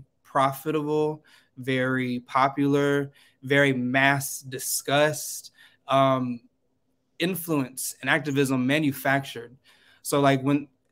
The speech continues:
everything since those two moments,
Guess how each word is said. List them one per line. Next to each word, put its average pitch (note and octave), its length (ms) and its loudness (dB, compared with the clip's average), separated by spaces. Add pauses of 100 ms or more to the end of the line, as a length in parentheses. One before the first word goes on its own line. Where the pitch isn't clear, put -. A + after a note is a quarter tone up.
everything G3+ 520 4
since F3+ 520 -2
those D3+ 380 0
two D#3 160 -2
moments, C3 800 0